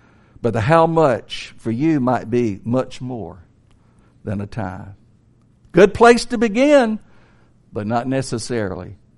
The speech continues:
a good place to end. If every Christian, if every Christian would at least tithe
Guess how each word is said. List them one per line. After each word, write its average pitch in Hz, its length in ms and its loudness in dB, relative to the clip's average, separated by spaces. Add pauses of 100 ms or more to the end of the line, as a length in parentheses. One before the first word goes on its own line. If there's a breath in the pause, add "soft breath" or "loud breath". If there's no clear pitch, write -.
(240)
a 95 100 -10
good 107 280 -6
place 104 560 -8 (160)
to - 120 -12
end. 92 440 -12 (1080 soft breath)
If 101 140 -2
every 220 260 6
Christian, 101 600 0 (300)
if 113 220 -12
every 220 340 2
Christian 147 540 -2
would 123 160 0
at 123 160 0
least 190 500 -4
tithe 98 540 -8